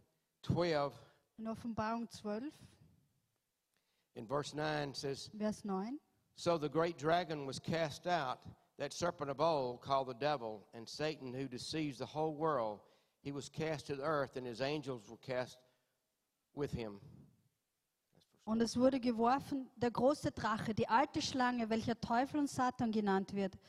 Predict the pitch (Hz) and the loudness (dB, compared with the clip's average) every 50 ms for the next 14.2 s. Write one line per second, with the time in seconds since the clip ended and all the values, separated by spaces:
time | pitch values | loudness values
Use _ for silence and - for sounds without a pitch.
0 | - - _ _ _ _ - 214 214 226 220 226 233 254 294 - - 294 254 - | -20 -20 _ _ _ _ 0 0 2 2 2 2 2 2 2 2 0 -2 0 2
1 | 220 254 262 - - - - 233 233 226 - - - 220 - - 226 226 233 - | 2 0 0 0 -2 0 2 2 2 2 0 -4 -6 -4 -4 -2 -2 -2 -2 -2
2 | - - 220 202 196 226 247 269 262 - - 269 247 262 254 247 247 240 240 - | -2 -2 -2 2 4 6 6 6 4 2 0 4 6 6 6 6 4 2 2 0
3 | 240 240 - 220 214 214 214 202 208 202 208 208 - - 202 202 208 - 220 247 | -2 0 2 2 4 4 4 2 2 0 0 0 0 0 0 0 0 -2 0 0
4 | 277 285 277 247 226 240 233 226 226 214 202 240 247 262 247 240 240 220 202 190 | 2 2 2 4 4 4 4 4 2 -2 -2 0 2 2 2 2 2 2 0 -2
5 | - - - 208 190 190 190 190 185 - - 196 190 - _ _ _ _ _ _ | -4 -6 -8 -8 -6 -6 -6 -6 -6 -8 -12 -14 -16 -18 _ _ _ _ _ _
6 | _ _ _ _ _ _ _ _ _ - 143 156 165 160 170 185 175 160 151 156 | _ _ _ _ _ _ _ _ _ 0 2 2 4 4 4 2 2 4 4 4
7 | 170 180 180 170 143 143 170 185 196 190 170 - - - - 175 180 185 165 147 | 4 4 4 2 2 2 2 4 6 4 4 2 -2 0 2 2 4 4 2 0
8 | 139 135 135 135 127 143 165 170 156 135 123 123 127 135 143 143 135 - 160 160 | 0 -2 -2 -2 0 2 2 4 4 4 4 6 10 12 12 12 12 12 12 12
9 | 156 151 131 156 165 180 175 - 190 185 175 165 143 131 123 - - - - 156 | 12 12 12 12 12 12 12 12 12 12 12 12 12 12 10 6 4 6 12 12
10 | 165 180 190 190 185 - - - 156 151 139 139 - - 175 180 185 180 185 180 | 12 12 12 12 12 8 6 6 6 8 8 8 8 10 12 12 12 12 12 12
11 | 165 156 139 139 135 131 120 131 143 147 156 160 165 170 165 - - - - - | 12 12 12 12 12 12 12 12 12 12 12 12 12 12 10 6 -4 -14 -16 -16
12 | - - - 139 143 139 135 - - 175 175 170 170 170 160 147 143 135 139 - | -4 4 6 8 8 8 8 10 12 12 12 12 12 12 12 12 10 8 4 2
13 | - - - 156 165 160 160 160 151 - - 156 123 - - - - 170 165 156 | 0 4 10 12 12 12 12 12 8 8 6 6 6 4 2 2 6 8 10 10
14 | 131 117 110 101 | 10 8 4 0